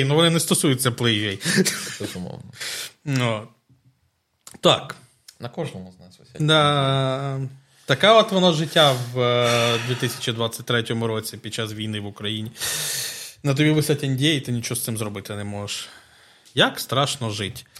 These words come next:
Speaker 2: О, я вже бачу, що у нас
Speaker 1: Так.
Speaker 2: наступне.
Speaker 1: І ти можеш почати, тому що
Speaker 2: Ну,
Speaker 1: в тебе вийде краще.
Speaker 2: Epic Games проходить,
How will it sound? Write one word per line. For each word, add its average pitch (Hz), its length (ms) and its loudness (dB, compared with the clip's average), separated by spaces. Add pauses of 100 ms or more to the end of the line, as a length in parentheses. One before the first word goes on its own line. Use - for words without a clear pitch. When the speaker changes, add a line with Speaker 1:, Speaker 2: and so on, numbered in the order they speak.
(100)
Speaker 2:
О, 123 140 4
я 98 100 0
вже 98 120 -4
бачу, 92 260 -4
що - 140 -14
у 87 40 -12
нас 85 200 -16
Speaker 1:
Так. - 140 -6
Speaker 2:
наступне. 202 380 0 (2250)
Speaker 1:
І 139 80 -20
ти 123 120 -10
можеш 117 300 -6
почати, - 500 -16
тому 120 160 -12
що 151 100 2
Speaker 2:
Ну, 185 60 4
Speaker 1:
в - 20 4
тебе 190 120 4
вийде 120 320 2
краще. - 480 0 (640)
Speaker 2:
Epic 214 560 4
Games 170 640 0 (360)
проходить, 170 960 2